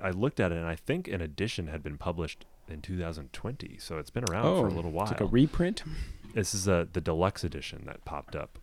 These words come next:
Speaker 1: at,
Speaker 2: Oh,
Speaker 1: at Gen
Speaker 2: okay.
Speaker 1: Con and now caused all the feathers to be ruffled.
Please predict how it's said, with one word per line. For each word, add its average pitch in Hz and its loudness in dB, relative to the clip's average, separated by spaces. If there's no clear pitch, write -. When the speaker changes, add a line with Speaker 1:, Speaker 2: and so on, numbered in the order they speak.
Speaker 1:
at, 80 -4
Speaker 2:
Oh, 85 -2
Speaker 1:
at 85 -2
Gen 87 -2
Speaker 2:
okay. 98 -6
Speaker 1:
Con 98 -6
and 80 -2
now 73 -2
caused 71 -6
all 76 -2
the 65 -6
feathers 82 4
to 80 -2
be 73 -4
ruffled. 73 -4